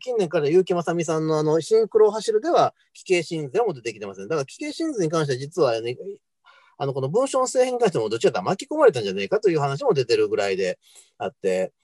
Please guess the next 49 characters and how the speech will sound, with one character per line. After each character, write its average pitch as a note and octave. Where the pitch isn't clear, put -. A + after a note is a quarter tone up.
え E3+
ー、 D#3
ま A3+
あ、 D#3+
あ C3
の、 C3+
お B2+
そ F#3
ら D3
く -
主 D3
犯 C3+
は B2
伊 C3
勢 C3
貞 G2+
親、 E2
奇 -
形 D3
神 C#3
髄 A#2+
が A#2+
巻 B2
き -
込 B2
ま A2+
れ G2
た G#2+
の D3
を A2+
き -
っ -
か C3
け C#3+
に、 G#3
え C3+
ー、 A#2
赤 B2+
松 A2+
正 G#2
則 G#3
も、 C#3
正 C#3
則 E3
も、 D#3
ま C3
あ、 F#2
あ F#2+
の、 F2+